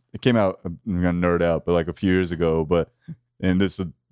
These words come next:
something that stuck with me. It's probably the only thing that stuck with me a-, from that book. She's explaining how racism came to exist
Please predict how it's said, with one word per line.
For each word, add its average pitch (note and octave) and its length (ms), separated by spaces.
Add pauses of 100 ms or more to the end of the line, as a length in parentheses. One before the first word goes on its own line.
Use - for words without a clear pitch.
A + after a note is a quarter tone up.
(120)
something G#2 240
that F2+ 140
stuck - 280
with G2 140
me. F2 160
It's D#2+ 100
probably G#2+ 200
the - 60
only A2 180
thing G2 120
that F2 140
stuck F#2+ 180
with F2+ 140
me F2 240 (140)
a-, F2 160
from G2 180
that E2 220
book. G2 300 (480)
She's - 140
explaining A2 540
how F#2+ 480 (320)
racism G2 600
came A2 260
to F#2+ 120
exist F2 440